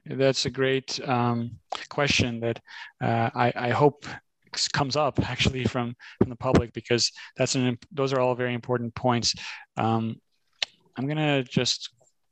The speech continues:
briefly look, go back to that slide because I think I might have glossed over that unintentionally. Um, okay, yeah, so, so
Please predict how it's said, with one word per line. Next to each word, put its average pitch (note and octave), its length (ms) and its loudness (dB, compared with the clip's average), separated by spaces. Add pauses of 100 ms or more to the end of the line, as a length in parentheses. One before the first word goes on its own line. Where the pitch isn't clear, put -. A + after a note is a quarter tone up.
(280)
briefly B2 840 0 (240)
look, A#2+ 180 0 (100)
go C3 120 0
back A#2+ 180 0
to - 60 -6
that A#2 140 2
slide A#2+ 500 0
because A#2+ 300 0
I B2+ 120 0
think D3+ 300 -2
I D#3 60 2
might B2+ 200 0
have A#2+ 160 2 (1300)
glossed B2 360 2
over B2+ 300 -2
that A#2+ 400 0 (500)
unintentionally. B2 1000 0 (160)
Um, A2+ 600 0 (1800)
okay, A#2 360 0 (720)
yeah, C3 260 0
so, C#3 440 0 (360)
so C3+ 300 0